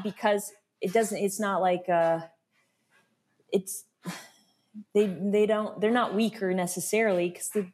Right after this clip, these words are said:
races are so long. So much could happen out there that it's not about being the most muscular or, like, the strongest, o-, obviously, because I'm very average <laughs> size.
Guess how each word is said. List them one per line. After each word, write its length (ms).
races 440
are 80
so 580
long. 580
So 160
much 200
could 100
happen 460
out 280
there 240
that 160
it's 140
not 200
about 420
being 300
the 80
most 340
muscular 840
or, 260
like, 360
the 60
strongest, 1000
o-, 160
obviously, 720
because 240
I'm 220
very 400
average 420
<laughs> 140
size. 640